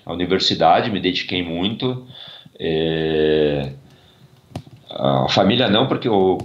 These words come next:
eu casei mais tarde, né? Então, eu, eu casei já com, com trinta e dois anos, trinta e um anos, né? Então, eu casei em dois mil e dois.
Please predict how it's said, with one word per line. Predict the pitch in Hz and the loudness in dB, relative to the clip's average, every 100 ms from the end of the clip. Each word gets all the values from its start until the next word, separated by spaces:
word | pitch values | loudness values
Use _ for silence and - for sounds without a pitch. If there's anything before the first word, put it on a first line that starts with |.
| - | -2
eu | 92 | 0
casei | 104 95 110 | 2 2 2
mais | 120 95 | 0 -2
tarde, | - 92 87 73 | 2 4 2 -2
né? | 85 110 101 | -8 -8 -8
Então, | 92 90 80 - | -8 -8 -8 -8
eu, | 85 | -8
eu | |
casei | 87 82 90 95 | -2 -2 0 0
já | 95 | -2
com, | 87 80 71 69 67 - | -6 -12 -12 -16 -20 -18
com | 76 71 | -18 -14
trinta | - 85 90 82 | -8 -6 -4 -2
e | 80 76 | -2 -4
dois | 71 82 82 85 | 0 2 2 2
anos, | 85 85 | 2 2
trinta | 90 - | -2 -4
e | 85 | -4
um | 82 82 | -2 0
anos, | 82 69 | 0 0
né? | 71 | -2
Então, | 76 87 | -4 -4
eu | 87 | -2
casei | 85 90 | 0 0
em | 104 | 0
dois | 104 | 0
mil | 90 113 | 0 -2
e | |
dois. | 98 92 92 - - - | 2 4 4 2 -2 -4